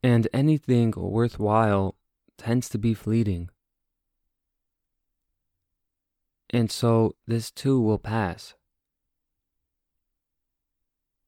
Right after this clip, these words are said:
I'm not so sure this quote relates to what I'm saying, but I came across it a couple months ago, and I just thought it was beautiful.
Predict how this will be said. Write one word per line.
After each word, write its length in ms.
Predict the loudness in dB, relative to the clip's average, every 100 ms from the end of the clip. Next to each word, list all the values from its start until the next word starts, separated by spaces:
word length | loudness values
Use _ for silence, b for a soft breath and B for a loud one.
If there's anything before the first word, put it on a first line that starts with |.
| _ _ _ _ _ _ _ _ _ _ _ _ _ _ _ _ _ _ _ _ _ _ _
I'm 140 | -2 0
not 160 | 0
so 180 | 0 -2
sure 280 | -2 0 0
this 180 | 0 -4
quote 480 | -10 -2 0 0 -2
relates 480 | -4 0 0 -2 -6
to 240 | -6 -6
what 220 | -4 -2
I'm 160 | 0 -2
saying, 460 | -4 -2 0 -2 -6 _ -4
but 220 | -2 -2 _ -14
I 60 | -12
came 260 | -6 -2
across 420 | -2 -4 -4 -2 -2
it 60 |
a 40 | -4
couple 300 | -4 -4 -2
months 240 | -2 -2
ago, 380 | -2 0 0 -4 _ _ _ _
and 240 | -4 -4 -2
I 120 | -4
just 180 | -4 -2
thought 160 | 0
it 40 | 0
was 140 | -2
beautiful. 640 | -4 -2 -2 -4 -8 -10